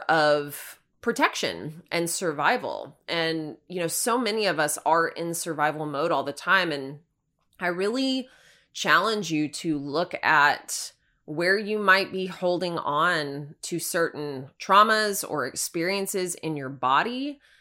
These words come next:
how you can release them. And the easiest way is to use your voice,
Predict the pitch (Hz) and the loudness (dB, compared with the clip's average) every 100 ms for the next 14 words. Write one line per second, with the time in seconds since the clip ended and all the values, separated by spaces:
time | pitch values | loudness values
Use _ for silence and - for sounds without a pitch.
0 | _ - - 208 202 190 208 190 - 202 | _ -14 2 6 6 4 -6 -10 -8 -4
1 | 165 151 143 139 139 165 - 208 202 208 | -4 -4 -4 -6 -6 -6 -4 0 0 0
2 | 214 - 180 170 160 - 170 214 202 254 | -6 -2 0 0 -2 -4 -2 -2 -2 -2
3 | 226 240 247 208 190 214 214 190 - 202 | -2 -2 -4 -2 -2 -2 -4 -8 -8 -10
4 | 180 175 196 214 208 196 - - _ _ | -8 -6 -6 -4 -6 -8 -10 -14 _ _
5 | _ - 147 175 175 170 147 151 170 165 | _ -12 -4 0 2 0 0 2 4 4
6 | 127 - - - | 2 -2 -2 -4